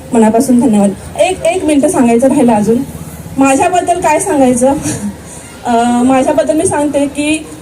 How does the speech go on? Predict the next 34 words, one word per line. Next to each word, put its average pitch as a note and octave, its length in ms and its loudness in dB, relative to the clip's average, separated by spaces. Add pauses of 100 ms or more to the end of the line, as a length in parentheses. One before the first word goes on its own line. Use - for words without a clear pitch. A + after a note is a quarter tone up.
फार्मा C#4 320 2
मित्र E4+ 240 -2
हे F#4+ 200 0
जॉब D#4+ 200 2
पोर्टल E4 340 2
मी E4 140 2
सुरू D#4 240 2
केलेलं C4+ 340 4
आहे. A#3+ 280 2 (600)
आतापर्यंत D#4 600 0 (120)
फार्मासिस्ट D4+ 680 2
आणि D4 200 0
नॉन D#4 280 4
फार्मासिस्ट C#4 680 2 (320)
यांना C#4+ 220 4
जॉब D4+ 320 4
देण्याचं D#4 360 4
मी D#4 100 4
काम C#4 320 2
करते. A3+ 420 2 (400)
ज्यांना C#4 260 2
कोणाला D#4+ 380 4
इच्छा D#4 360 0
असेल, D4+ 380 2 (280)
अ, A#3+ 160 4
सँडी C4 320 4
सरांकडे C#4+ 440 4
माझा C4+ 220 2
नंबर C#4 380 4
आहे, A#3+ 240 2 (400)
तुम्ही D4 280 4
येऊन D4 260 4
भेटू D4 280 4
शकता. C4 480 0